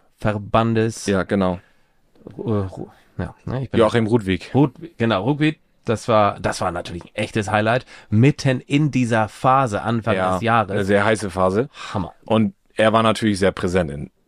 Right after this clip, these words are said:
Speaker 2: in der ganzen Demophase.
Speaker 1: Zu der Phase würde ich sagen, er mit seinem Hut
Speaker 2: Ja.
Speaker 1: auf, war er eines der bekanntesten Gesichter zu der Zeit in Deutschland.
Speaker 2: Ja.
Speaker 1: Das ist schon genial, dass man so einen wie Thomas hat und wie Thilo hat,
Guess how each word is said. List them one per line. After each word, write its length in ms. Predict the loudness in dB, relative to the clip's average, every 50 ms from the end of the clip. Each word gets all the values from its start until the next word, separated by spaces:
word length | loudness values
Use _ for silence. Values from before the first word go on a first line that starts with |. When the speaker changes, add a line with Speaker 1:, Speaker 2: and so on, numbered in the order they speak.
| -6
Speaker 2:
in 140 | -2 0 0
der 120 | 0 0
ganzen 480 | 0 -2 -4 -6 -6 -6 -6 -6 -8 -8 -2 0
Demophase. 500 | 2 2 2 0 -2 -6 -8 -6 -4 -4
Speaker 1:
Zu 40 | -4
der 180 | -2 -4 -4 -4
Phase 420 | -4 -2 0 0 0 0 -2 -2 -4
würde 120 | -4 -6
ich 80 | -4 -2
sagen, 260 | 0 0 0 0 -2
er 120 | -2 -4 -4
mit 120 | -4 -4
seinem 220 | -4 -4 -4 0
Hut 260 | 0 0 0 0 -4 -12 -20 -20 -20 _ _ -6
Speaker 2:
Ja. 240 | -2 -2 -2 -2 -4 _ _ -2
Speaker 1:
auf, 320 | 0 2 2 2 0 -6 _ -4
war 160 | -4 -4 -2
er 200 | -2 -4 -2 -2
eines 260 | -2 -2 -2 -4 -4
der 80 | -6 -6
bekanntesten 880 | -6 -10 -12 -8 -4 -2 -2 -2 -2 -4 -4 -4 -4 -4 -4 -4 -4 -6
Gesichter 420 | -6 -6 -4 -4 -4 -4 -6 -8
zu 120 | -6 -4 -2
der 120 | -2 -2 -2
Zeit 180 | -2 -2 -2
in 80 | 0 -2
Deutschland. 420 | -2 -4 -4 -8 -14 -14 -16 -20 -16 _
Speaker 2:
Ja. 220 | -4 -2 -2 -2 -4 -8
Speaker 1:
Das 120 | -8 -8 -8
ist 60 | -4
schon 160 | -4 -4 -2
genial, 380 | -2 -2 0 0 -2 -4 -6 -10 _ -20 -20 -12 -8
dass 120 | -4 -2
man 160 | -2 0 0
so 80 | 0 -2
einen 100 | -2 -2
wie 80 | -4 -4
Thomas 320 | -2 0 2 2 2 2
hat 180 | 2 0 0 0
und 220 | -6 -8 -6 -6
wie 80 | -8 -8
Thilo 300 | -4 -4 -2 0 2 2
hat, 240 | 0 0 -2 -8